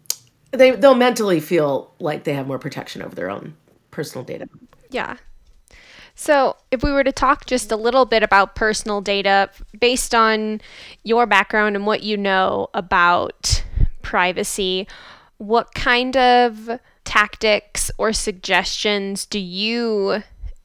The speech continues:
Speaker 2: implement when you go to, you sign up for something, or, you know, how closely do you read privacy policies, or what are things to look for?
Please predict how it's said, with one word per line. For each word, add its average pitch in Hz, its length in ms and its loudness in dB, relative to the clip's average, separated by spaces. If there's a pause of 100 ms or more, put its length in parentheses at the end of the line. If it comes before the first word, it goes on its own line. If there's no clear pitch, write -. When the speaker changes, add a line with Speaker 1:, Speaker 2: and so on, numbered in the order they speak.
(100)
Speaker 2:
implement 202 880 -2
when 196 200 -6
you 196 140 -6
go 185 340 -2
to, 180 640 -6 (460)
you 208 100 -6
sign 180 300 -4
up 220 140 0
for 226 100 0
something, 202 580 -2 (120)
or, 180 520 0
you 202 100 -8
know, 180 300 -8 (400)
how 214 180 -4
closely 208 520 -6
do 185 300 -14
you 190 160 -10
read 202 480 -8
privacy 214 560 -4
policies, 240 760 -2
or 214 100 2
what 190 380 -2
are 220 80 2
things 220 320 -2
to 202 80 -4
look 175 380 -4
for? - 600 -2